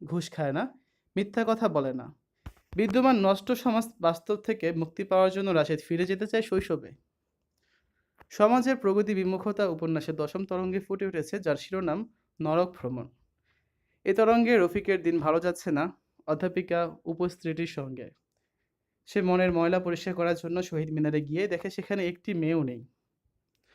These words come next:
শহীদ দিবস তার কাছে মনে হয়েছে যেন পুরুষ দিবস। বাংলাদেশ যেন পাকিস্তান পেরিয়ে একদিন ইরাক, আফগানিস্তানের মতো হয়ে উঠবে অবরুদ্ধ। তখন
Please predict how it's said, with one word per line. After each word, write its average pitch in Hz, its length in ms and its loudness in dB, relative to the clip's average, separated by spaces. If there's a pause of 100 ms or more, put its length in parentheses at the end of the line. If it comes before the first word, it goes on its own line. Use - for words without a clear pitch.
(220)
শহীদ 226 280 4
দিবস 208 320 2
তার 185 180 4
কাছে 190 200 -2
মনে 170 240 2
হয়েছে 190 260 -2
যেন 190 200 0
পুরুষ 185 400 -4
দিবস। 123 320 -10 (1500)
বাংলাদেশ 175 420 4 (120)
যেন 170 220 0
পাকিস্তান 185 480 0
পেরিয়ে 240 300 4
একদিন 180 400 2
ইরাক, 190 300 4
আফগানিস্তানের 180 640 0
মতো 185 300 -2
হয়ে 175 320 2
উঠবে 180 180 0
অবরুদ্ধ। 135 420 0 (1160)
তখন 185 280 2